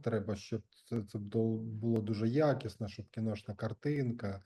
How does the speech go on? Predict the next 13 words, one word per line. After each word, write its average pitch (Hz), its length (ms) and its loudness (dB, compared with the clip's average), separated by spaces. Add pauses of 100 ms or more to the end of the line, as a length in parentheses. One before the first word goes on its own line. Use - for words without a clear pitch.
(380)
і 110 60 -4
так 110 180 2
далі, 120 200 6
і 104 40 2
так 95 220 -6
далі, 92 200 -4
і 90 80 -10
так 87 180 -6
далі. 85 260 -12 (600)
Е, 120 380 8
стосовно 165 1040 8
ж, - 380 -2
е, 147 40 8